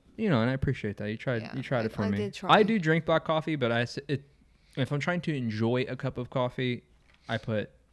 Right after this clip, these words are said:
Speaker 2: This one's just a difficult one for to, to try because it is an espresso.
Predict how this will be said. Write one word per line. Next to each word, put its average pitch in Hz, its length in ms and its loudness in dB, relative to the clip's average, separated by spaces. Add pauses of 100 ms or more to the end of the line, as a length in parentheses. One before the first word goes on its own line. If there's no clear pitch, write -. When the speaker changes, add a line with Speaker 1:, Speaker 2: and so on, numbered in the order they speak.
(600)
Speaker 2:
This 254 180 -2
one's 311 180 -4
just 269 140 -6
a 226 60 -2
difficult 196 380 -6
one 170 160 -8
for 156 100 -10
to, 151 120 -12 (160)
to 175 100 -6
try 160 260 -6
because 202 320 -6
it 214 100 0
is 185 140 -4
an 180 100 -6
espresso. - 400 -10